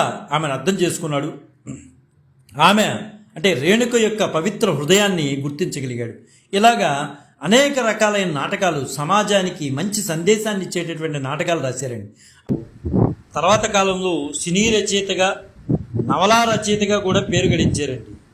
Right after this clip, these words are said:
ఇద్దరు మిత్రులు, మాయన మమత వంటి చిత్రాలకు మాటలు కూడా రాశారు.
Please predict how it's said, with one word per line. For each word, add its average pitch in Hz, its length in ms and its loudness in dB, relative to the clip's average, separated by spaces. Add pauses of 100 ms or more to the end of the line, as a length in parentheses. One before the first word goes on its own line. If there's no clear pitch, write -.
(680)
ఇద్దరు 175 260 4
మిత్రులు, 196 540 0 (720)
మాయన 190 420 2
మమత 185 360 0
వంటి 175 340 2
చిత్రాలకు 196 680 0
మాటలు 170 420 -2
కూడా 220 220 2
రాశారు. 160 420 -2